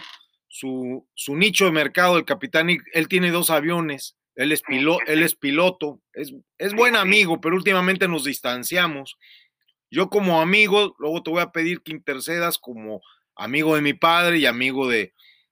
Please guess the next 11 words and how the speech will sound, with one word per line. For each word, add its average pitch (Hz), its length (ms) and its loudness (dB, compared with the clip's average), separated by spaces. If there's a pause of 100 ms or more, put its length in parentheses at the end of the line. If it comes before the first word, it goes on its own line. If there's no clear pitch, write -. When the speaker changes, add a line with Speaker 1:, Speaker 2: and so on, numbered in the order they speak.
(180)
Speaker 1:
yo 151 240 4
del 143 140 2
capitán, 180 680 0 (200)
por, 98 260 -16 (200)
por 113 200 -6
ese 143 180 -2
respeto, 151 460 -2
porque 151 220 -4
es 120 60 -6
una 147 200 -2
persona, 131 540 -2